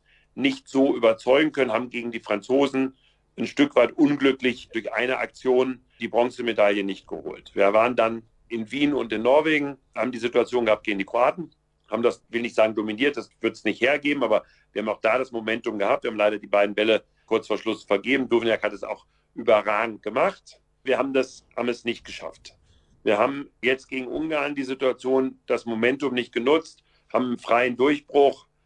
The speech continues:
Mikler hält den auch überragend, den Ball. Wir haben es nicht geschafft. Wir sind aber nicht so weit von dem Thema weg. Jetzt kommt für mich das große Plus und deswegen bin ich froh,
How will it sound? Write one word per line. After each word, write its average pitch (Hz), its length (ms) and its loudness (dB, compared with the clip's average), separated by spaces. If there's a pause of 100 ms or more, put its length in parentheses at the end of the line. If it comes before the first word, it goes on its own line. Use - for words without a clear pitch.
(140)
Mikler 120 300 -4
hält 123 300 2
den 147 160 -4
auch 131 220 0
überragend, 131 720 0
den 127 160 -4
Ball. 120 380 2
Wir 107 120 -4
haben 113 120 -6
es 110 120 -18
nicht 107 200 -20
geschafft. - 460 -8 (280)
Wir 117 120 4
sind 156 240 2
aber 160 380 4 (240)
nicht 147 400 -8
so 139 340 0
weit 127 380 2 (160)
von 117 180 -4
dem 110 160 -4
Thema 104 380 -4
weg. - 240 -18 (560)
Jetzt - 240 0
kommt 185 360 -2 (100)
für 143 180 -2
mich 165 360 -4 (120)
das 123 200 -2
große 147 320 0
Plus 180 400 0
und 139 60 -4
deswegen 139 300 -2
bin 139 140 0
ich 139 260 -2 (340)
froh, 170 640 4